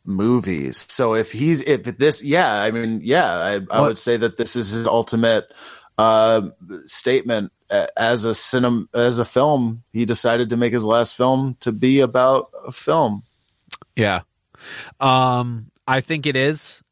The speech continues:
Speaker 2: And, you know, it, I think he might have been happy to know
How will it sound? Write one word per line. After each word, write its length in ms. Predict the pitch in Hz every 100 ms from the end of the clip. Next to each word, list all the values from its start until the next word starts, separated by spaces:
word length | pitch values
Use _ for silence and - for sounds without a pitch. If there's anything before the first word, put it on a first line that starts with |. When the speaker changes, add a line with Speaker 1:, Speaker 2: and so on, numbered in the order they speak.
| _ _
Speaker 2:
And, 800 | 120 117 113 110 107 104 - - _ _ _ _ _ _ _ _ _ -
you 140 | 135
know, 360 | 117 107 107 - _ _
it, 220 | 139 135 -
I 160 | 131 139
think 600 | - 165 151 - - - _ 139
he 260 | - 156
might 420 | 131 123 131 151 143
have 300 | 139 120 110
been 560 | 127 123 120 120 107 -
happy 600 | - - 143 127 - 131
to 140 | 117 123
know 500 | 117 110 98 90